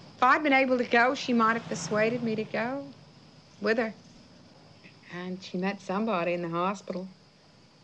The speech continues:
She was working for the Red Cross, and she never came back to New York.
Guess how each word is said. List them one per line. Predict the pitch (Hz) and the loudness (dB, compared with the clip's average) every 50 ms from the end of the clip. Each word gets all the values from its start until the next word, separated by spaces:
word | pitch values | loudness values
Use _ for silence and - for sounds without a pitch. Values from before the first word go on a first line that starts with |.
| - - - - _ _ - | -20 -20 -20 -20 _ _ -20
She | - - | -14 -12
was | 202 190 190 | -12 -8 -4
working | 190 202 202 - 208 | -2 -2 -2 -4 -6
for | 202 208 | -6 -6
the | 185 170 | -4 0
Red | 175 190 190 190 - - | 0 0 0 0 -2 -2
Cross, | - 202 196 208 233 - | -2 0 0 0 -2 -4
and | - 208 | -6 -6
she | - - 208 | -6 -6 -4
never | 202 208 226 | -4 -4 -6
came | 233 - - 226 226 226 | -8 -8 -8 -8 -6 -6
back | 220 170 - 233 - - | -6 -6 -6 -8 -10 -12
to | - - | -10 -8
New | 226 226 | -6 -6
York. | 226 233 240 240 240 233 233 | -6 -6 -6 -8 -12 -14 -14